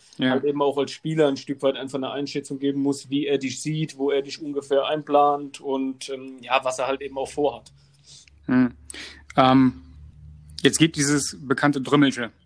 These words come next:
Speaker 1: und, ähm, Köln ist ja auch bekannt für seine eigene Kultur. <laughs>
Speaker 2: Ja.
Speaker 1: War das für dich ein Kulturschock? Also wusstest du auch, was du,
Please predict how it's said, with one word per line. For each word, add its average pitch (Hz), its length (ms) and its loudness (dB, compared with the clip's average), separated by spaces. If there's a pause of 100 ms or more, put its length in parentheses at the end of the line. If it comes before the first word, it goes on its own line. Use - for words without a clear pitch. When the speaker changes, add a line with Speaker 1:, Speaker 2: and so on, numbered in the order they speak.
(200)
Speaker 1:
und, 127 320 -2
ähm, 131 380 -2 (1700)
Köln 139 280 6
ist 147 160 0
ja 143 80 6
auch 151 120 4
bekannt 139 360 4
für 139 120 6
seine 127 300 6
eigene 127 300 6
Kultur. 120 680 4
<laughs> - 60 -20
Speaker 2:
Ja. 147 800 0
Speaker 1:
War 123 100 6
das 127 140 0
für - 80 -6
dich 135 180 -4
ein 135 80 -6
Kulturschock? 151 640 0 (340)
Also 127 240 -2 (100)
wusstest 135 520 -8
du 147 80 -4
auch, 131 180 -6
was 123 200 -8
du, 127 200 -12